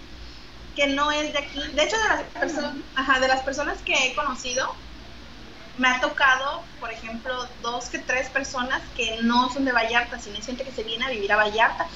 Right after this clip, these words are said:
Speaker 1: y descargan Tinder para conocer gente, literal.
Speaker 2: Yo lo hacía.
Speaker 1: Y, por ejemplo, yo me hice un amigo, un buen amigo, este, que venía de Guadalajara y se quedó a vivir aquí, de repente vo-, vo-, hablamos, este, vamos a cenar y todo, pero somos amigos, nunca,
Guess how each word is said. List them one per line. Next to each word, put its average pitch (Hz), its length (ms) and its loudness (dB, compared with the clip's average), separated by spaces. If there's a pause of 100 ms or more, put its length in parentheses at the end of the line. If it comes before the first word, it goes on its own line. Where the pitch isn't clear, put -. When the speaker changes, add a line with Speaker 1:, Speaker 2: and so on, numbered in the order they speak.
(140)
Speaker 1:
y 247 100 6
descargan 240 460 4
Tinder 233 280 0
para - 200 4
conocer 196 400 -4
gente, 262 340 -10
literal. 214 500 2
Speaker 2:
Yo 208 240 2
lo 208 120 -2
hacía. 202 200 -8
Speaker 1:
Y, 247 100 -4
por 233 200 4
ejemplo, 247 480 2 (480)
yo 233 180 -4
me 254 140 -6
hice 262 160 -8
un 247 100 -8
amigo, 226 400 -8
un 226 100 -12
buen 214 120 -6
amigo, 208 500 -8
este, - 640 -12
que 202 180 -6
venía 208 200 -4
de 214 80 -4
Guadalajara 190 540 6
y 175 40 -6
se - 100 -10
quedó 196 160 -6
a 202 40 -6
vivir 190 200 -8
aquí, 277 400 -6
de 254 80 -2
repente 214 420 -6 (140)
vo-, 208 300 0 (460)
vo-, 330 100 6
hablamos, 214 1300 2
este, - 220 -14
vamos - 260 -14
a - 80 -14
cenar 233 840 0
y 233 60 -10
todo, 254 160 -6
pero 254 140 -10
somos 269 240 -6
amigos, 240 420 -4 (200)
nunca, 294 540 0